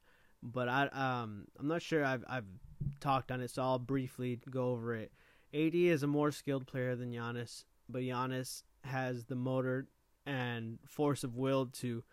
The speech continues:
to be a more dominant player. He's not letting you stop him. You will have to foul the shit out of him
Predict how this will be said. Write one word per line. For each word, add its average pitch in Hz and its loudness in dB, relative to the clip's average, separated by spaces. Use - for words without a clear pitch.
to 131 0
be 131 2
a 127 0
more 127 0
dominant 120 0
player. 107 -4
He's 127 -4
not 147 6
letting 160 4
you 139 2
stop 143 2
him. 113 -6
You 160 2
will 143 2
have 135 0
to 131 -6
foul 143 2
the 131 -2
shit 147 0
out 147 2
of 143 -2
him 139 -2